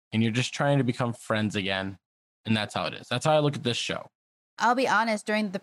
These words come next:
Speaker 2: previews, um, and we saw Trishelle arguing with Katie, now that we know, uh, we know now that that's who the argument originally was, I actually thought that the argument was with Aneesa,
Speaker 1: Mm-hmm.
Speaker 2: and that they were, you know, duking it out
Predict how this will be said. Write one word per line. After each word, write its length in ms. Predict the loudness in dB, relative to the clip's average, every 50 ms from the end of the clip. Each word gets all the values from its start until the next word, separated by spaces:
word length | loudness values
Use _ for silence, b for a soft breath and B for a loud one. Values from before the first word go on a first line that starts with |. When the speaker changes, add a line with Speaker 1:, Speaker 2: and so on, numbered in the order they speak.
| _ -4
Speaker 2:
previews, 1000 | -2 -2 0 0 -2 -2 -2 -2 -2 -2 -2 -2 -4 -6 -8 -10 -14 -16 -20 -20 _ -2
um, 520 | 2 4 4 4 4 4 2 0 -4 -8 -4
and 420 | 0 2 4 4 4 2 0 -2 -4
we 120 | -6 -6
saw 260 | -2 0 2 2 2
Trishelle 460 | 0 -2 -8 -6 0 0 0 0 0 0
arguing 640 | 0 0 0 0 -2 -4 -4 -4 -2 -4 -4 -6 -2
with 220 | 0 0 0 0 -2 _ _ _ _ _ _ _ _ _ _ _
Katie, 540 | -4 -2 0 2 2 2 0 0 -2 -2 -4 -2
now 240 | 0 2 4 4
that 140 | 2 2 0
we 100 | -2 -2
know, 420 | 0 2 2 2 2 2 0 -2 -6 _ _ _ _ _ _ 0
uh, 220 | 2 4 4 4 2
we 100 | 0 0
know 120 | -2 0
now 180 | 2 2 2 2
that 140 | 2 0 0
that's 240 | 0 -2 -2 -4 -8
who 80 | -10
the 140 | -6 -2 0
argument 320 | 0 0 0 -2 -4 -4
originally 320 | -4 -6 -6 -6 -8 -8 -6
was, 340 | 0 4 4 4 4 2 0 -2
I 120 | 0 2 4
actually 420 | 4 2 2 0 -2 -2 0 2
thought 180 | 2 0 0 0
that 80 | -4
the 140 | -4 -2 -2
argument 400 | -2 -2 -2 -4 -4 -4 -4 -4
was 340 | 0 2 2 2 2 0 -4
with 300 | -4 -2 -2 -2 0 -2
Aneesa, 580 | -2 0 2 2 2 2 0 -2 -4 -4 -6 -12 _ _ _ _ 0
Speaker 1:
Mm-hmm. 200 | 2 2 4 4
Speaker 2:
and 120 | 2 2 0
that 160 | -2 -4 -2
they 160 | -2 -2 -2
were, 460 | 0 0 0 2 2 2 0 -2 -4 -8 _ _ _ _ _ _ _ _ _ _ _ _ -8
you 160 | -4 -2 0
know, 120 | 0 -2 -2
duking 440 | 0 0 0 0 0 -2 -4 -4
it 140 | -2 0 2
out 420 | 2 4 4 4 4 2 0 -2